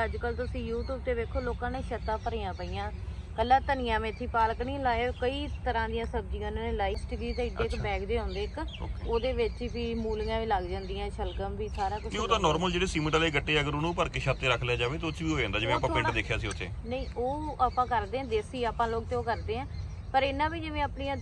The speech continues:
Speaker 1: ਬੋਰੀਆਂ ਧੁੱਪੇ ਫਟ ਜਾਂਦੀਆਂ ਨਾ, ਉਹ ਫਟਦਾ ਨਹੀਂ ਛੇਤੀ।
Speaker 2: ਓਕੇ, ਓਕੇ।
Speaker 1: ਉਹ ਕੋਈ ਪਲਾਸਟਿਕ ਜੀ ਨਾਲ ਲੱਗੀ ਹੁੰਦੀ
Speaker 2: ਜੀ,
Speaker 1: ਆ,
Speaker 2: ਜੀ।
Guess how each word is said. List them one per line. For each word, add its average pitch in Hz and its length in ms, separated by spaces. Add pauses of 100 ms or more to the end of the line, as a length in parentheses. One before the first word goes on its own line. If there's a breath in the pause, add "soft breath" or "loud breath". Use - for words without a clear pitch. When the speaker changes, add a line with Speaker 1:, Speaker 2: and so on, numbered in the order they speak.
(200)
Speaker 1:
ਬੋਰੀਆਂ 233 380
ਧੁੱਪੇ 226 460
ਫਟ 226 340
ਜਾਂਦੀਆਂ 226 400
ਨਾ, 285 80
ਉਹ 285 220
ਫਟਦਾ 240 420
ਨਹੀਂ 240 120
ਛੇਤੀ। - 220
Speaker 2:
ਓਕੇ, 104 180
ਓਕੇ। - 420
Speaker 1:
ਉਹ 247 260
ਕੋਈ 240 160
ਪਲਾਸਟਿਕ 220 460
ਜੀ 247 140
ਨਾਲ 214 240
ਲੱਗੀ 202 260
ਹੁੰਦੀ 214 140
Speaker 2:
ਜੀ, 220 80
Speaker 1:
ਆ, - 60
Speaker 2:
ਜੀ। - 140